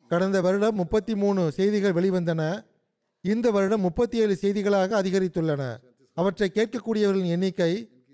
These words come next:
எட்டு மில்லியனாக உள்ளது. மக்கள் தம் கருத்துக்களையும் வெளிப்படுத்தியுள்ளார்கள். இருபது லட்சம் மக்கள் வரை தூது செய்தி சென்றடைந்துள்ளது.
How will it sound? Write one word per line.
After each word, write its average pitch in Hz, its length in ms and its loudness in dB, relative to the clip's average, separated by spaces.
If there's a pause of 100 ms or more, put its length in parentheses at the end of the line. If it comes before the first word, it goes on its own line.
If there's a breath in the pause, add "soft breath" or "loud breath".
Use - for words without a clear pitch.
(180)
எட்டு 185 280 0
மில்லியனாக 190 520 0 (340)
உள்ளது. 160 400 0 (720)
மக்கள் 196 440 -2
தம் 208 140 0
கருத்துக்களையும் 214 640 0
வெளிப்படுத்தியுள்ளார்கள். 180 920 0 (640)
இருபது 233 400 2
லட்சம் 214 300 0
மக்கள் 190 300 -2
வரை 208 240 2
தூது 226 300 -2
செய்தி 202 240 -2
சென்றடைந்துள்ளது. 175 800 -2